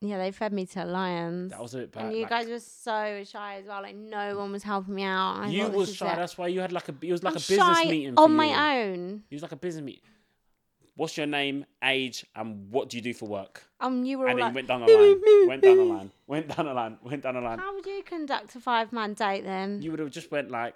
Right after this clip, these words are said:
Speaker 2: "Oh, I like you. What's your name?"
Speaker 1: Uh, no.
Speaker 2: What? Why can you do that?
Speaker 1: Mm.
Speaker 2: You just cut off the people that are, you have no interest in.
Speaker 1: Mm, maybe. I don't know. Look, I did what I did.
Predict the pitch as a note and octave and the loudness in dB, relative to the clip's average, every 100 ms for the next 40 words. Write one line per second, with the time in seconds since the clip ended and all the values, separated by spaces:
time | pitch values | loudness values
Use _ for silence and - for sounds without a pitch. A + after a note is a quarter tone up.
0 | - F3 A#2+ - _ - C#3 E3+ - C3 | -6 -4 -4 -8 _ -6 -2 -2 -2 -4
1 | A2+ C3+ - A#2+ B2+ B2+ A2 G2+ F#2 - | -4 -6 -10 -10 -6 -4 -4 -6 -12 -18
2 | _ _ _ _ - B3 A#3+ A#3+ A#3 A#3 | _ _ _ _ -6 -2 0 2 0 0
3 | A#3 A#3 A3+ - - A#3+ A3+ G#3 G3 F#3 | 0 0 -4 -8 -8 -4 -2 -2 -2 -4
4 | F3+ F#3+ A2+ A#2 A#2+ - B2 C3+ C3+ B2 | -4 -8 -8 -2 -2 0 0 2 0 -2
5 | A2+ G2+ - _ _ _ _ - A#3+ A#3+ | -4 -6 -14 _ _ _ _ -12 -8 -8
6 | A#3 A#3 A#3 - E3+ G3+ - - - F3 | -8 -8 -8 -6 -4 -6 -6 -6 -6 -8
7 | - D3+ F#3 F3 - B2 A#2+ A#2 A#2+ A#2+ | -8 -8 -6 -8 -6 -6 -4 -6 -8 -8
8 | - _ - _ _ C3 B2+ D3 D#3 D#3 | -12 _ -20 _ _ -12 -8 -6 -4 -4
9 | D3+ D3+ A#2 - G2 F#2 _ - _ _ | -4 -8 -14 -16 -18 -20 _ -20 _ _
10 | _ _ _ _ _ _ _ _ _ _ | _ _ _ _ _ _ _ _ _ _
11 | _ - G#3+ G3+ G3 G3 - G#3 G3+ F#3+ | _ -6 -4 -2 -2 -4 -6 -6 -4 -6
12 | F3+ - F#3 G3+ G#3 - - G#3+ _ B3+ | -8 -10 -10 -10 -12 -14 -14 -16 _ -4
13 | A#3 - - A3 G3+ G3 F#3 F#3 F#3 F#3 | -2 -2 -6 -8 -4 -4 -2 -2 -2 -4